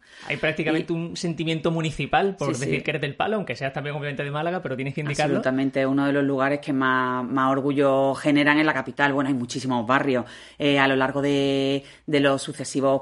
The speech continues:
Speaker 2: podcasts, pues podremos hablar de orígenes de barrios como Welling, como El Ejido, eh, como El Perchel, La Trinidad,
Speaker 1: La
Speaker 2: pero
Speaker 1: Victoria también tiene una historia
Speaker 2: Sí,
Speaker 1: muy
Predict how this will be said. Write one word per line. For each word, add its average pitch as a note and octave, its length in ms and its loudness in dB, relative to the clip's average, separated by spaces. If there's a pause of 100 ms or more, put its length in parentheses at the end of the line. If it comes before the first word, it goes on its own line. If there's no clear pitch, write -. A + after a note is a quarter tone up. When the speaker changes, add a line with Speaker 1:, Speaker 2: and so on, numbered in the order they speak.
Speaker 2:
podcasts, C#3+ 380 0
pues D3+ 140 -4
podremos C3 360 0
hablar C3 320 0
de C3 380 0
orígenes B2+ 420 -2
de C3+ 100 0
barrios C3 300 0
como B2+ 260 -4
Welling, D3 680 4
como C3 260 -2
El A#2+ 120 -4
Ejido, D3 760 2 (320)
eh, C3 320 2
como C#3+ 220 4
El C3+ 80 2
Perchel, D3+ 720 2
La D3 120 2
Trinidad, C3+ 500 4 (100)
Speaker 1:
La D#3 80 2
Speaker 2:
pero C#3 140 2
Speaker 1:
Victoria D#3+ 240 2
también D#3+ 160 -2
tiene D#3 200 -6
una D3+ 160 -2
historia D3+ 280 0
Speaker 2:
Sí, C#3+ 60 0
Speaker 1:
muy C#3 40 -4